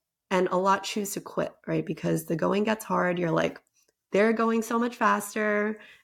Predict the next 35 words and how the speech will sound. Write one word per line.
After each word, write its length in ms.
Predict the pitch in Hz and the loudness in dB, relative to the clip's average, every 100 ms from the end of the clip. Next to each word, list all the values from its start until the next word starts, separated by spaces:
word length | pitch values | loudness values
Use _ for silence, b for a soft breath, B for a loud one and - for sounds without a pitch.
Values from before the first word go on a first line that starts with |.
| 185 | -4
It's 180 | 180 185 | -2 4
not 160 | 196 208 | 4 4
working 300 | 208 220 214 | 2 2 2
out 160 | 208 | 2
for 100 | - | -2
me. 220 | 202 190 185 | 0 0 0
There 160 | 175 | 0
must 300 | 170 180 185 | 2 0 0
be 100 | - | 0
something 400 | 202 196 196 196 | 0 0 0 0
wrong 220 | 185 175 175 | 2 2 2
with 200 | 180 - | -2 -2
me. 120 | 175 | 0
I'm 120 | 170 | 0
not 260 | 170 - - | 0 -4 -8
cut 220 | - 170 | -4 -2
out 200 | 214 - | -2 -2
for 220 | - 190 | -4 0
it." 220 | 202 202 - b b b _ | 0 0 -4 b b b _
But 140 | 180 - | -4 0
I 180 | 190 190 | 0 0
truly 440 | - 220 208 214 | -4 -4 0 0
believe 320 | 202 180 180 | 0 -2 -2
that 260 | 175 165 - _ _ | -2 -6 -8 _ _
every 360 | 185 185 180 180 | 0 0 0 -2
single 280 | 175 175 170 | -2 -2 -2
successful 480 | 170 170 160 165 165 | -6 -4 -2 0 0
person 360 | 175 156 160 | 0 0 0
has 180 | 165 160 | -2 -2
gone 180 | 160 160 | 0 0
through 240 | 160 160 - | 0 0 2
many 680 | 170 170 170 170 170 165 165 | 2 4 4 4 2 2 0
iterations 600 | 160 156 156 156 175 175 | 0 0 0 -2 -6 -6
of 120 | 190 | -2
that, 280 | 208 214 | 2 2